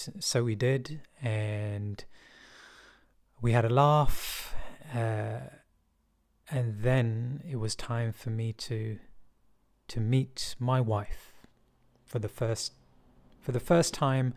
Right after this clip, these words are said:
without wearing a scarf, to meet my wife as my wife. Um,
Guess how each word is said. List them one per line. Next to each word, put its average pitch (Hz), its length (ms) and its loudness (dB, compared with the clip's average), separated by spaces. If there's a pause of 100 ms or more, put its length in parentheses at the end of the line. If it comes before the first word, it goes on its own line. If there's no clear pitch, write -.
(1080)
without 131 560 2
wearing 113 400 0
a 101 40 -6
scarf, - 840 -4 (760)
to - 120 -4
meet 117 180 -4
my 113 160 0
wife 107 420 0
as 107 160 -4
my 110 200 0
wife. 117 500 -6 (1800)
Um, 107 420 -4